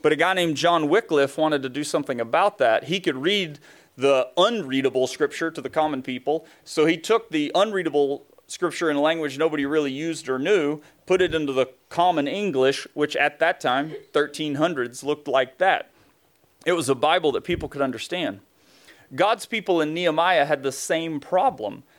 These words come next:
They'd been living in Babylon for decades. They didn't have scrolls. They didn't have God's word. They didn't have this,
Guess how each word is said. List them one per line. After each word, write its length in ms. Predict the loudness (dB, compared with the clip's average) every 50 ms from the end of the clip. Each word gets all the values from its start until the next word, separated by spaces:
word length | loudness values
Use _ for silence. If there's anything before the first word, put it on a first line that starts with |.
| _ _ _ _ _
They'd 180 | -2 -2 0 2
been 240 | 0 0 2 2 4
living 360 | 4 4 4 2 0 0 -2
in 120 | -4 -2
Babylon 640 | 0 2 2 2 2 2 2 2 2 2 2 0 -2
for 220 | -2 -2 -2 0
decades. 580 | 4 2 2 2 2 -2 -4 -4 -4 -6 -4 0
They 140 | 0 0
didn't 180 | 0 0 -4 -4
have 260 | -2 0 0 0 0
scrolls. 640 | -2 -8 -4 0 2 4 4 4 2 0 -4 -4 -2
They 80 | 0
didn't 220 | 0 0 -2 -2 -2
have 320 | 0 0 0 0 0 0
God's 280 | 2 2 2 2 0 -4
word. 400 | -2 2 4 4 4 2 2 0
They 100 | 0 0
didn't 180 | 0 -2 -2
have 400 | -2 0 0 0 0 -2 -8 -6
this, 520 | 0 2 4 4 2 2 -2 -4 -8 -10